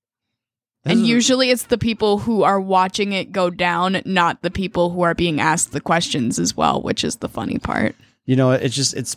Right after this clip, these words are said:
Speaker 1: people's perception, you know, where all of
Speaker 2: Yeah.
Speaker 1: a sudden, like, let's say I, I, I, uh,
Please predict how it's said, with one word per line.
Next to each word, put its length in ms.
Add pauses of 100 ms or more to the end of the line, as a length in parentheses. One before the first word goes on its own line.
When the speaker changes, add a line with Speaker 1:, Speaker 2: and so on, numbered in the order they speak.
(140)
Speaker 1:
people's 320
perception, 760
you 140
know, 140
where 220
all 120
of 40
Speaker 2:
Yeah. 60
Speaker 1:
a 40
sudden, 240
like, 160
let's 180
say 380
I, 120
I, 200 (380)
I, 240
uh, 300